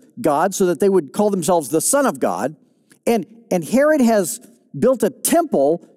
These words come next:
to the worship of Caesar in Caesarea Philippi. So, uh, absolutely,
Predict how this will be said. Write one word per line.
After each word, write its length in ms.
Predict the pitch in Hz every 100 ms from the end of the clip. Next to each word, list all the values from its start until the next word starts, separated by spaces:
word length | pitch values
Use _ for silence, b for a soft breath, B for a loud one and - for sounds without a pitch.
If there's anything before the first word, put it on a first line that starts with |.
| -
to 120 | 226
the 80 | 190
worship 480 | 151 302 285 269 254
of 100 | 208
Caesar 400 | - 175 151 165
in 300 | 233 262 269
Caesarea 880 | 254 - 214 185 175 160 160 151 143 -
Philippi. 520 | - 190 117 - - - _ b b
So, 360 | - 175 151 135
uh, 200 | 131 135
absolutely, 760 | 202 226 - 202 175 147 139